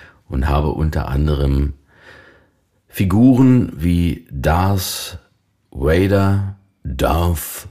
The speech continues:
Vader, dem Punisher, Hellboy, Rick Flag aus Suicide Squad und vielen anderen meine Stimme gegeben und, äh,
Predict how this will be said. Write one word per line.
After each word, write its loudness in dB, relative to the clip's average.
Vader, -2
dem -2
Punisher, 0
Hellboy, 0
Rick -2
Flag -4
aus -6
Suicide -4
Squad -6
und -4
vielen -2
anderen -4
meine -2
Stimme -2
gegeben -2
und, -2
äh, -2